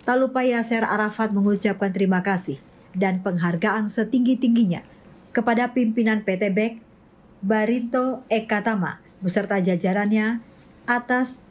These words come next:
penyelenggaraan safari Ramadan sekaligus buka puasa bersama kali ini.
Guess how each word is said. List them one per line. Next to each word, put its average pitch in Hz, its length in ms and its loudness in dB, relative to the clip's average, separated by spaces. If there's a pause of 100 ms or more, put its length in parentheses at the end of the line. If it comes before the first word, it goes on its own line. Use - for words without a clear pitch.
(300)
penyelenggaraan 226 720 2
safari 214 480 0
Ramadan 196 480 0
sekaligus 226 720 -2 (240)
buka 220 400 -2
puasa 196 400 -2
bersama 175 480 -2
kali 165 240 0
ini. 185 260 0